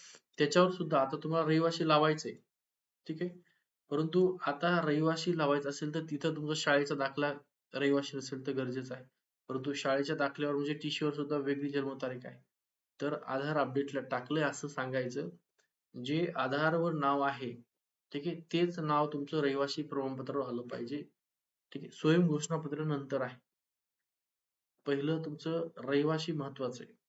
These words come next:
रहिवासी नसेल काढलं, ठीक आहे, काढून घ्या. जरी काढायचं नसेल तर मग स्वयं घोषणापत्र करायचं.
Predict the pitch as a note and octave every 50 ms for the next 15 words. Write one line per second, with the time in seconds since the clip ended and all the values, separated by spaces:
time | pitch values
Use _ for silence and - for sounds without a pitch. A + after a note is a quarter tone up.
0 | _ - C3 C3+ C#3 D3+ D#3+ D#3 E3+ D#3+ C#3+ C#3 C#3 - - D#3+ D#3+ D#3 D3+ D3
1 | C#3+ C#3+ D3+ D3+ D#3 D#3 D#3 - - _ _ _ _ _ _ - D3+ D#3 F3 F3
2 | F3 F3 F3 - _ _ - C#3 C#3 D3 D#3+ D#3+ D3 D3+ D3+ D#3+ - - _ _
3 | _ _ _ _ _ _ _ _ _ _ _ _ - - - A#2 C3 C#3+ D#3 F3+
4 | F3+ F3+ E3+ D#3+ E3 D#3+ D#3+ D#3+ D#3 - F3 D#3+ D#3 - E3 D#3+ D#3+ E3+ E3 -
5 | - - F3 E3+ E3+ E3 D#3+ D3 C#3 - - C#3+ B2 B2 B2+ B2 - A#2+ - -
6 | - - - - - -